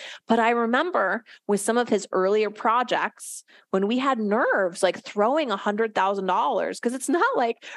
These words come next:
right, it's not like when I invest with, like, a coaching mentor, like,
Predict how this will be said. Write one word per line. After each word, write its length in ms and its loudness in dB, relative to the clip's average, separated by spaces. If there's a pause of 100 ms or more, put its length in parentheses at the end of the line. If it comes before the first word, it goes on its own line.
right, 120 4
it's 140 -4
not 200 2
like 260 -2 (240)
when 160 2
I 140 2
invest 360 0
with, 120 -4
like, 120 0
a 60 -2
coaching 420 0
mentor, 600 -2
like, 200 2